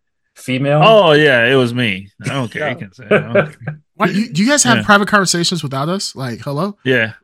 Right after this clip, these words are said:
Speaker 4: Wow.
Speaker 1: Yeah.
Speaker 2: Pretty much.
Speaker 1: It's, uh, look
Speaker 2: Yeah.
Speaker 1: out tomorrow. That's all I'm gonna say.
Speaker 2: Mm.
Speaker 3: Nice, nice, nice.
Speaker 4: Wow.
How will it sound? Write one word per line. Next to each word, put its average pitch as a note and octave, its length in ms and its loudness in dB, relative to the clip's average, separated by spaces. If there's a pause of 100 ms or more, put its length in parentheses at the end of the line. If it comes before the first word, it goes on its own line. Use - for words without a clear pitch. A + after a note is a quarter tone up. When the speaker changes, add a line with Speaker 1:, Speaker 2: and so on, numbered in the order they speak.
(280)
Speaker 4:
Wow. D#3+ 240 2
Speaker 1:
Yeah. G#3 120 4
Speaker 2:
Pretty A2 140 0
much. A2+ 300 -10
Speaker 1:
It's, B2+ 160 -4
uh, A2+ 500 2
look B2 180 0
Speaker 2:
Yeah. C3+ 80 4
Speaker 1:
out C3 100 2
tomorrow. A#2+ 500 -4
That's B2+ 200 -14
all B2 100 -4
I'm A#2 60 -10
gonna A2 140 -10
say. B2+ 180 -10 (340)
Speaker 2:
Mm. A2+ 120 -10
Speaker 3:
Nice, - 240 0
nice, - 240 0
nice. - 480 -4
Speaker 4:
Wow. C3 880 -8